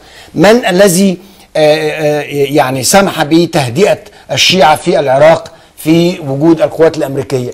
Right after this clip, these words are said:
إيران. يعني من الذي، آه، سوف يلعب دورا مهما في جنيف تو الخاصة بسوريا في يناير القادم؟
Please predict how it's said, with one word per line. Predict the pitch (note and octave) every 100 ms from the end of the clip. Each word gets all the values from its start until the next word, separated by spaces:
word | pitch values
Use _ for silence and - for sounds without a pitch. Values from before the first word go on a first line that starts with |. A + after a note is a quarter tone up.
| -
إيران. | A#3+ C#4+ D#4+ C3+ - _ _ -
يعني | D3+ D#3 E3+ - - D#3+
من | G3+
الذي، | A3+ G#3 G#3 F3+ G3+ E3 - - -
آه، | D#3+ B3
سوف | - F#3 -
يلعب | F#3 G3+ D#3
دورا | C#3+ F#3+ F#3+
مهما | E3 E3 G3+ F3 B2+ G#2+
في | -
جنيف | C#3+ D3+ F3+ F#3+ -
تو | F#3+ D#3+ G#2+ - -
الخاصة | B2 F#3 - F3
بسوريا | C3 - F3+ D3+ G2+ - _ _ - -
في | E3
يناير | E3 F3 E3+ D#3 C#3+
القادم؟ | C3 D3+ D3 A#2+